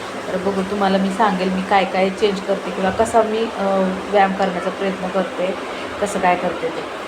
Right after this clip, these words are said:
तर चला, आता भाजी वगैरे करून घेते. अ, आता मी, अ, सकाळचा म्हणजे माझं असं झालं की आता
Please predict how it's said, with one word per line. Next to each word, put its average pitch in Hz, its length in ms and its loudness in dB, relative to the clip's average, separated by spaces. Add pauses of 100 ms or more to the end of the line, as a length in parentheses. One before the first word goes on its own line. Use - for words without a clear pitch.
(220)
तर 170 120 -4
चला, 202 140 4
आता 190 140 4
भाजी 190 320 2
वगैरे 190 240 4
करून 214 340 2
घेते. 196 280 -2 (440)
अ, - 80 2 (600)
आता 214 260 2
मी, 214 180 4
अ, 214 520 4
सकाळचा 226 460 6
म्हणजे 240 380 4 (120)
माझं 226 200 8
असं 240 200 6
झालं 240 260 4 (100)
की 208 40 4
आता 202 160 4